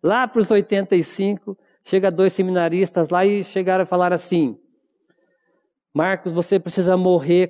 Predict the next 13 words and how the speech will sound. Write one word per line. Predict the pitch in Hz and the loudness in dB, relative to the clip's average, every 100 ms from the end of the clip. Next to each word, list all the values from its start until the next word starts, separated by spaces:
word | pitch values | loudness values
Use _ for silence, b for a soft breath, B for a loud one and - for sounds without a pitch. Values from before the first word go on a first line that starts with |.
| 180 | -2
com | 170 175 165 147 127 - - | -2 0 -2 -6 -10 -12 0
R | 214 190 196 185 | 0 2 4 4
M | 190 208 196 | 4 2 -2
sessenta | - 175 185 180 180 | -4 -4 -4 -4 -4
e | |
seis." | 151 - 147 143 - - - _ _ _ | -6 0 0 0 -10 -20 -20 _ _ _
Eu | |
falei, | 202 | -12
"Caramba, | - - 165 143 175 233 117 120 _ _ | -12 -6 -4 0 -2 -2 -8 -12 _ _
nunca | 170 196 196 | -10 -4 -2
vi | 175 | 0
essa | 170 - | -2 0
arma, | 151 170 285 285 247 | -2 0 -2 -4 -4